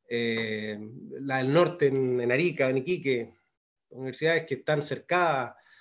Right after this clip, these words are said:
Eh, esta universidad es, es, es parte de, o sea, uno va un, es un paseo familiar. Uno va un domingo y ve pasear a los perros, ve los ejercicios de los bomberos, ve niños, no sé, jug-, comprando volantines, jugando. Entonces...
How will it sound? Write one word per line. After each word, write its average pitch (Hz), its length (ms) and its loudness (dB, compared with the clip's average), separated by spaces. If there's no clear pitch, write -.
Eh, - 200 -8
esta 170 280 2
universidad 165 580 4
es, 156 220 0
es, 135 360 -6
es 131 120 -8
parte 196 340 2
de, 196 80 6
o 196 60 6
sea, 156 140 0
uno 156 200 2
va 156 80 4
un, 165 160 0
es 156 80 2
un 165 100 -2
paseo 190 280 6
familiar. 214 440 4
Uno 147 160 -2
va 160 100 4
un 170 100 4
domingo 180 520 8
y 165 80 0
ve 160 220 0
pasear 151 280 0
a 147 40 -2
los 143 120 -2
perros, 175 680 2
ve 139 100 0
los 139 160 2
ejercicios 135 480 -4
de 131 40 -2
los 123 120 -2
bomberos, 156 840 4
ve 131 520 2
niños, 151 540 6
no 127 80 0
sé, 170 420 2
jug-, 120 320 -8
comprando 139 300 -2
volantines, 139 560 2
jugando. 156 240 2
Entonces... 156 460 -2